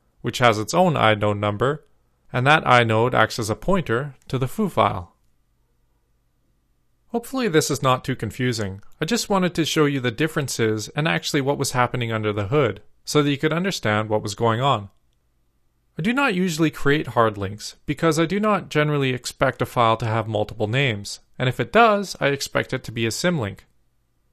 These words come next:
You might be asking yourself, "When would I use a symbolic link over a hard link?"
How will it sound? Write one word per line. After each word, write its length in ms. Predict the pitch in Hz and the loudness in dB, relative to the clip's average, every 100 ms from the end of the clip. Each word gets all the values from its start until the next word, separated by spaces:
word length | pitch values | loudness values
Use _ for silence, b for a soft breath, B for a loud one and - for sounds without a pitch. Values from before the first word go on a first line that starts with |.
| _ _ _ _ _ _ _ _ _ | _ _ _ _ _ _ _ _ _
You 120 | - 165 | -2 0
might 200 | 190 180 | 0 0
be 160 | 165 | 2
asking 380 | 151 151 - 143 | 2 0 -2 -4
yourself, 420 | 135 - 135 123 | -4 0 0 0
"When 180 | 147 143 | 0 0
would 100 | 139 | 2
I 60 | 131 | 2
use 260 | 123 127 | 2 -2
a 60 | 117 | -4
symbolic 600 | - 120 117 139 135 - | -4 -4 2 4 2 0
link 240 | 120 117 | -2 -2
over 220 | 127 117 117 | -2 2 2
a 60 | |
hard 240 | 120 170 131 | 4 2 2
link?" 280 | 98 - | -4 -6